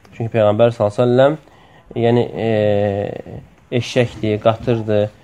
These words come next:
Yəni, bu kimi heyvanları minərdi və bunlardan çəkinməzdi. Yəni, e, onu, yəni, bir özünə sıxışdırmayaraq, yəni, uzaq olmazdı. E, və həmçinin minərkən də balaca olsa da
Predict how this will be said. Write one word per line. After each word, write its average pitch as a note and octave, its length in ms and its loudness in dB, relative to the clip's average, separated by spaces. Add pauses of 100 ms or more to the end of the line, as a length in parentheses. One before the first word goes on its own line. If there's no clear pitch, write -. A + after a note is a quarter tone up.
(180)
Yəni, A2+ 160 -2
bu C3 80 -4
kimi B2 240 2
heyvanları A2 560 4
minərdi A#2+ 560 2
və C3+ 220 6 (420)
bunlardan D3+ 480 4
çəkinməzdi. B2 800 2
Yəni, A#2+ 240 4 (400)
e, A2+ 140 -2 (1800)
onu, A#2+ 340 2 (180)
yəni, G#2+ 360 -2
bir A2 160 -2 (100)
özünə A2 340 -2
sıxışdırmayaraq, A#2 1000 0 (300)
yəni, A2 140 2
uzaq A2+ 360 4
olmazdı. G#2 500 2 (680)
E, A2 120 0 (180)
və C#3 100 4
həmçinin F3 560 4
minərkən D3+ 600 4
də C#3+ 140 8 (500)
balaca C3+ 440 6
olsa C3 500 4
da C#3+ 120 8